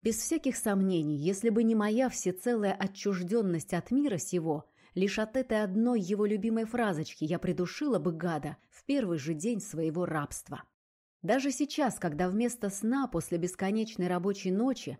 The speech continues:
я зачем-то жду его уже больше часа на парковке торгового центра под палящим солнцем, внутри меня ничего не колышется.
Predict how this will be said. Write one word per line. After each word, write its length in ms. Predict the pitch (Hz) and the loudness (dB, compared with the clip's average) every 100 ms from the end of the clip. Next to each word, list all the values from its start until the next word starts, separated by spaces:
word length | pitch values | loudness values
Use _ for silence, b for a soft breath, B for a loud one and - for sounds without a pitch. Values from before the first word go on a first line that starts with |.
| b | b
я 160 | 180 | 0
зачем-то 520 | 190 220 269 247 233 202 | 2 0 0 0 0 -2
жду 300 | 180 269 302 | 0 2 2
его 340 | 175 165 165 | 2 2 2
уже 220 | 170 190 | 2 0
больше 360 | 196 302 - 294 | 0 -2 -2 -8
часа 480 | - 233 175 - 175 | -2 -2 0 -2 -4
на 120 | 170 | -2
парковке 580 | 185 196 277 277 - - | -2 -2 -2 -2 -4 -4
торгового 560 | 180 180 214 196 190 | -4 0 2 2 0
центра 440 | 190 269 269 220 151 | -2 0 0 0 -2
под 200 | 165 - | -4 -2
палящим 480 | 190 208 196 180 180 | 0 0 -2 -4 -4
солнцем, 600 | - 302 277 - 135 - b - | 0 0 0 -2 -8 -8 b -8
внутри 440 | 160 180 214 262 262 | -2 0 2 2 2
меня 400 | 262 277 294 254 | 4 4 2 0
ничего 420 | 170 170 - 214 214 | -2 -2 -2 0 0
не 100 | 147 | 0
колышется. 760 | 165 156 160 - 143 - 135 | 0 0 0 -4 -10 -8 -10